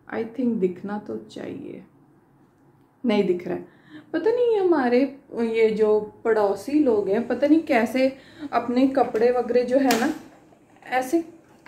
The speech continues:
कहीं भी डाल देते boundary wall पे। मैं दिखाती हूँ आपको, देखिए सामने उसने boundary wall पे ऐसे कपड़े डाल के रखा हुआ है। Building management से इतनी बार notice आता है, even ना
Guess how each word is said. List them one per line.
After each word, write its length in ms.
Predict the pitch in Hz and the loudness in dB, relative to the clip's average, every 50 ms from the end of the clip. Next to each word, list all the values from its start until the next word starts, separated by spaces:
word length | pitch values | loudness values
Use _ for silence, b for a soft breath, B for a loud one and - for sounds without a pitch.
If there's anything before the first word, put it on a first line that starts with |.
| - - - - - - - - | -14 -12 -12 -12 -12 -14 0 2
कहीं 260 | 320 320 320 320 381 | 4 4 6 6 6
भी 340 | 381 381 370 339 302 254 233 214 185 175 | 8 10 10 10 8 6 2 -2 -4 -2
डाल 240 | - 202 190 185 180 | 0 2 2 2 2
देते 220 | 180 190 185 208 196 | 2 0 0 0 0
boundary 400 | 185 196 190 190 190 185 214 220 | 2 2 2 4 2 2 2 2
wall 160 | 202 190 175 | 2 2 2
पे। 140 | 180 190 185 | 0 0 0
मैं 120 | 185 190 | 2 2
दिखाती 440 | 190 208 - - 220 175 180 - 185 | 2 0 0 0 0 0 0 -2 -4
हूँ 80 | 180 - | -4 -4
आपको, 220 | - - - - - - - - - - - - 240 | -8 -12 -14 -14 -12 -12 -14 -14 -14 -12 -6 -2 0
देखिए 320 | 214 214 214 - - 208 214 | 0 0 0 0 -2 -2 -2
सामने 480 | - - 247 214 208 208 214 226 233 | -2 0 0 0 2 2 4 6 6
उसने 320 | 240 240 233 233 - 247 254 | 6 6 4 0 -2 0 0
boundary 460 | 240 226 220 208 202 196 190 202 220 | 2 2 2 2 2 0 0 0 0
wall 240 | 226 226 226 220 214 208 | 0 2 2 2 2 0
पे 140 | 214 226 | 0 2
ऐसे 240 | 233 220 214 - 233 226 | 0 0 2 0 0 0
कपड़े 380 | - 226 - - 190 190 196 190 | 0 -2 -2 0 2 4 4 4
डाल 200 | 190 180 175 170 170 - | 4 4 2 2 0 0
के 100 | 180 180 | 0 0
रखा 280 | 175 175 175 - - 175 | 0 -2 -4 -4 -6 -4
हुआ 140 | 170 170 | -4 -2
है। 140 | 175 202 233 226 - b b b b b b b b - | -2 -4 -4 -6 -8 b b b b b b b b -10
Building 420 | 233 214 240 240 233 262 269 294 | -6 -4 -4 0 2 4 4 6
management 500 | 294 285 254 240 233 233 233 262 262 285 | 6 4 2 0 -2 -2 0 2 2 2
से 160 | 285 294 294 277 | 2 0 -2 -2
इतनी 360 | 269 - - - 247 277 285 | -2 -4 -6 -2 0 0 0
बार 460 | 226 196 208 208 190 196 220 240 247 | 0 0 -2 -2 0 0 0 0 0
notice 460 | 262 240 226 220 226 - 247 247 - | 0 0 0 -2 -4 -6 -8 -6 -6
आता 240 | 269 233 - - 233 | -6 -6 -6 -4 -4
है, 160 | 240 240 - | -4 -2 -2
even 280 | - 233 226 247 247 254 | -4 -2 -2 0 0 2
ना 240 | 269 302 311 277 | 2 2 2 0